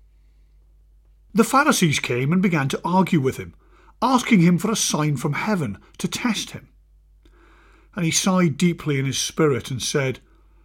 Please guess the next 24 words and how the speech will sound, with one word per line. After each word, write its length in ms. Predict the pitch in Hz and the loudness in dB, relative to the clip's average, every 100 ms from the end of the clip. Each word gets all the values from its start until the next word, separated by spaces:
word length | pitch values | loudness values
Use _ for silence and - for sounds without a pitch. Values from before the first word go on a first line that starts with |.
| _ | _
"Why 260 | - 202 233 | -8 2 4
does 200 | 175 160 | 4 2
this 120 | 175 | 0
generation 560 | - 156 160 196 202 147 | 2 2 4 2 2 -2
ask 240 | 151 - | -2 -4
for 160 | 147 120 | -8 -6
a 40 | |
sign? 520 | - 110 151 135 104 - _ _ - - - | -4 -2 -2 -4 -8 -14 _ _ -20 -20 -4
Truly 320 | - 254 233 | 2 4 6
I 80 | 185 | 4
tell 240 | - 208 | 4 4
you, 100 | 180 | 4
no 220 | 170 233 | 6 6
sign 360 | 226 - 208 190 | 4 2 2 2
will 100 | 165 | 2
be 100 | 147 | 2
given 240 | 147 165 | 2 2
to 120 | 143 143 | 0 2
this 180 | 196 | 2
generation." 720 | - 113 107 107 107 175 202 - _ _ _ _ _ _ _ _ - | 2 -6 -4 -8 -6 -4 -4 -6 _ _ _ _ _ _ _ _ -14
And 140 | 135 | -10
he 80 | 139 | -4
left 300 | 156 185 - | -2 -2 -4
them, 160 | 101 | -14